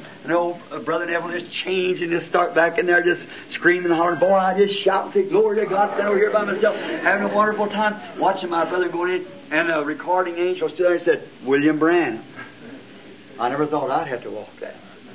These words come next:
So then I was scared. I thought, "Oh, my, will I have to do that?" So I went walking down there, and just everybody pat me on the, uh, the, "Hi, Brother Branham. God bless you, Brother Branham." Pat me as I go along through a great big crowd of people, all of them reaching over and pat me like that.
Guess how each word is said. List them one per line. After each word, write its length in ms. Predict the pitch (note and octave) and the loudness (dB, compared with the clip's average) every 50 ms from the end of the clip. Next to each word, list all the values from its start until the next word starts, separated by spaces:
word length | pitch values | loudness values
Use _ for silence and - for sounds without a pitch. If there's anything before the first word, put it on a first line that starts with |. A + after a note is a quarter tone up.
| - - - - - - - - - - - | -20 -20 -20 -20 -20 -20 -20 -20 -20 -18 -4
So 140 | - C3+ C#3+ | -2 2 2
then 180 | D#3 F3 F#3 | 4 4 4
I 160 | F#3 F3 D#3+ D#3 | 4 4 2 2
was 160 | - - - | -2 -8 -14
scared. 500 | - - E3 D#3+ E3+ E3 C#3+ B2 A#2 A2+ | -4 0 2 4 4 4 2 -2 -2 -2
I 120 | B2 B2+ B2+ | -2 -2 -2
thought, 220 | C3 C3+ C3+ C#3 | 0 0 0 2
"Oh, 280 | D3 D#3 D#3+ D#3+ C#3+ B2 A#2 A2+ A2 A2 A2 A2 | 2 2 2 2 0 -2 -4 -8 -12 -14 -10 -8
my, 460 | A#2 B2 C#3 D#3 D#3+ D#3 C3 - - - - - - - - - - - - - | -6 -4 -2 0 0 0 -2 -4 -8 -12 -16 -16 -16 -18 -20 -20 -20 -20 -20 -4
will 140 | - B2 C3+ | -2 0 0
I 160 | C3+ C3 C3+ | 0 0 0
have 160 | C3+ B2+ B2+ | -2 -2 -4
to 60 | B2+ | -8
do 200 | A#2 A#2 B2+ B2 A#2 | -8 -8 -6 -6 -6
that?" 200 | A2+ A2 A2 G2+ - - - - - - - - - | -8 -10 -12 -14 -16 -16 -16 -14 -14 -14 -14 -12 -6
So 300 | C#3 C#3+ D3+ D#3 D3+ - - - - - | -2 -2 -2 -2 -4 -8 -16 -20 -8 -2
I 180 | C3 C#3+ D3 | -2 -2 0
went 240 | D#3 E3 E3+ E3 - | 0 -2 -2 -2 -2
walking 400 | D3 D3+ D#3 E3 E3 E3 D#3+ D#3 | 0 0 2 2 0 -2 -6 -8
down 200 | D3+ D#3+ D#3 D#3 | -6 -4 -4 -2
there, 120 | D#3+ E3 | -2 -2
and 100 | E3 D#3 | -2 0
just 200 | - E3+ E3+ E3 - - - - - - - | 0 0 0 0 -2 -12 -18 -20 -20 -4 2
everybody 460 | C#3+ E3 E3+ E3 - E3 E3+ F3 E3+ | 2 2 2 2 2 2 2 2 0
pat 300 | E3+ - E3 E3 E3 - | 0 0 0 0 0 0
me 100 | - E3 | 0 0
on 120 | E3 E3+ | 0 2
the, 180 | D#3+ D#3 - - - - - - - | 2 0 -2 -2 -8 -16 -18 -14 -8
uh, 120 | - - D3 | -6 -2 2
the, 240 | D#3+ D#3 D3+ D3+ - | 2 2 0 -2 -8
"Hi, 220 | - - C#3+ D#3+ D#3+ | -8 -2 0 0 2
Brother 240 | D#3 E3 D#3+ D#3 | 4 2 2 4
Branham. 380 | D3+ D#3+ D#3+ D#3 D#3+ E3 D#3+ - - - | 2 0 0 2 0 -2 -2 -4 -12 -4
God 200 | - C#3+ D3+ D3+ | 0 2 2 4
bless 200 | C#3+ D3+ D#3+ D#3 - | 4 2 2 4 0
you, 80 | E3+ | 0
Brother 200 | D#3 D#3+ D#3 D#3 | 2 2 0 0
Branham." 360 | D#3 C#3 D#3 D#3 D#3+ D#3+ D#3 D#3 - - - - | 2 2 2 2 2 0 -2 -2 -14 -18 -12 0
Pat 220 | - D#3+ D#3+ D#3+ | 0 0 0 2
me 80 | D#3 D3+ | -2 -2
as 100 | D3 D3 | -2 -2
I 40 | |
go 120 | D3+ D#3 D#3 | -2 -2 0
along 220 | D#3+ E3 D#3+ D3+ | 2 2 0 0
through 140 | D#3 E3+ D#3+ | 0 0 -2
a 20 | |
great 240 | C#3 - C#3+ D#3 D#3+ | 2 2 2 2 2
big 140 | D#3+ D#3+ D#3 | 0 -4 -4
crowd 240 | - D#3 D3+ D3+ D#3 | -2 -4 -2 -2 -2
of 60 | D#3 | -2
people, 240 | - E3+ D#3+ - D3+ | -2 -4 -2 -2 -2
all 100 | D3 D3+ | 0 0
of 60 | D#3 | 0
them 80 | D3+ D3 | 0 0
reaching 220 | D#3+ D#3+ D#3 D#3 | 0 -2 0 0
over 120 | E3 D#3+ | 0 0
and 100 | D#3+ - | 0 0
pat 240 | - D#3 D#3+ D#3 - | 0 0 0 0 2
me 80 | E3 D#3+ | 0 0
like 240 | D3+ D#3 D#3+ D#3+ D#3+ | 2 2 0 0 2
that. 240 | D#3+ D#3+ D#3+ - | 2 2 2 0